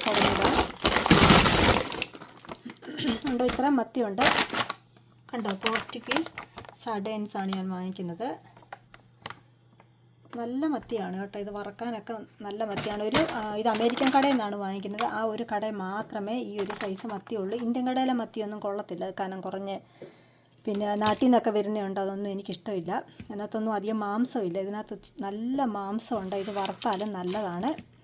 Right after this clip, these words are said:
കണ്ടോ, ഇതിനകത്ത് എത്ര ഉണ്ടെന്ന് ഞാൻ കാണിക്കാം. മൂന്ന്, ആറ്, പന്ത്രണ്ട് എണ്ണം ഉണ്ട് കേട്ടോ. നാല്, നാല്, ഏഴ്, മൂന്നും പത്ത്, എനിക്ക് മൂന്ന്, അഞ്ച്, പന്ത്രണ്ട് ഇല്ലയോ? തെറ്റാണോ? നോക്കട്ടെ. സാധാരണ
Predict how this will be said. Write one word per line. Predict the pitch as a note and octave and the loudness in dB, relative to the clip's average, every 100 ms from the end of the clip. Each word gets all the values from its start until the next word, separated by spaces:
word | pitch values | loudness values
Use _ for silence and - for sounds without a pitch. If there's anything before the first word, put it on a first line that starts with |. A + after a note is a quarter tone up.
| - - - - | -20 -20 -20 -2
കണ്ടോ, | A#3+ A3+ | 2 4
ഇതിനകത്ത് | A#3+ A#3+ A3+ | 4 4 0
എത്ര | - A3+ | 2 0
ഉണ്ടെന്ന് | G#3+ G#3+ G#3+ | 0 -2 -2
ഞാൻ | G#3 G3+ | -4 -4
കാണിക്കാം. | F#3+ F#3+ G3 G3+ G3+ | -4 -4 -4 -4 -4
മൂന്ന്, | F#3+ G3 G3+ A#3 C#4 - - F#3+ | -6 -6 -4 -2 -2 -6 -10 -6
ആറ്, | F#3 G3 G3+ G#3+ C4+ - - - - - - - - _ | -4 -4 -2 -2 -4 -6 -10 -10 -10 -14 -20 -20 -20 _
പന്ത്രണ്ട് | B3+ B3+ D4 D#4 A#3+ | 2 6 8 8 6
എണ്ണം | A3+ A#3+ | 6 4
ഉണ്ട് | F3+ G3 | 2 0
കേട്ടോ. | G3 F3+ F3 - - - - - - - - - - - - - G3+ | 0 -2 -4 -8 -14 -8 -8 -8 -16 -18 -18 -18 -20 -20 -20 -12 -8
നാല്, | F#3+ F#3 F#3 G3+ C4+ - - - G#3 | -6 -6 -6 -4 -6 -6 -14 -14 -12
നാല്, | G#3 G3 G3 F#3+ F#3+ | -10 -10 -10 -8 -6
ഏഴ്, | F#3+ G3 C4+ | -6 -6 -4
മൂന്നും | A3 G3+ G#3+ | -4 -4 -6
പത്ത്, | G3+ G3 - A3 | -8 -12 -14 -12
എനിക്ക് | G#3+ G#3 G3+ | -12 -10 -10
മൂന്ന്, | G3+ G3+ A3 D4+ | -8 -8 -8 -8
അഞ്ച്, | G#3 G3 F3+ A#3 B3 - - _ _ _ _ - - - - - | -8 -8 -8 -6 -8 -10 -20 _ _ _ _ -20 -20 -20 -20 -12
പന്ത്രണ്ട് | G3+ G#3 A3+ A3+ | -8 -4 -4 -4
ഇല്ലയോ? | G3+ G3+ D3+ - - _ - | -4 -4 -4 -8 -20 _ -14
തെറ്റാണോ? | - G3 F#3+ F#3 - _ _ _ | -10 -8 -8 -8 -12 _ _ _
നോക്കട്ടെ. | - - - - _ - - - - - - - | -12 -12 -14 -20 _ -12 -10 -10 -14 -18 -18 -8
സാധാരണ | G#3 G3+ A3+ | -4 0 4